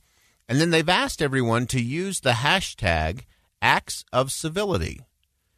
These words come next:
So hashtag acts of civility. And, uh, we wanna know about it because we think, uh, Utah can rise to that challenge, as Utahns can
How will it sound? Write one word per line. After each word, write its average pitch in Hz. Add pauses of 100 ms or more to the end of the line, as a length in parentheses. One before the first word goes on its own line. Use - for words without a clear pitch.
(280)
So 87
hashtag 127
acts 127
of 113
civility. 87 (500)
And, 113 (320)
uh, 107
we 160
wanna 226
know 202
about 101
it -
because 113
we 196
think, 151
uh, 131
Utah 120
can 98 (640)
rise 104
to 107
that 90
challenge, 98
as 95
Utahns 98
can 87